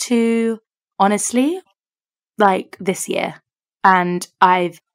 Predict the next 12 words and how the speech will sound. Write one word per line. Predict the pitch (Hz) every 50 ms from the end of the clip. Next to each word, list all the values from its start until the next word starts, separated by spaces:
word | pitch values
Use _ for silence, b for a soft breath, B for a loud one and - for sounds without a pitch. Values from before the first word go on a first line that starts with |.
| _ _ _ _
really | - 190 196 220 214 208 202 196 185
felt | - - 190 180 175 180 - -
a | 185 175
massive | 180 185 185 185 175 - - - 180 175
shift | - - 190 180 - - - - - - - - - _ _
from | - - - 196 180 175 170 170 170 170 165 160 _ -
this | 190 170 - -
kind | - - 185 180 180 180 180
of | 175 175 180 175 - - _ _ _ _ _ _ _ _ _ -
pretty | - - 214 208 196 185
heavy | 170 - - - 190 185 175 185 180
identity | 175 170 - 180 180 180 - - - - - 233 202 - - 156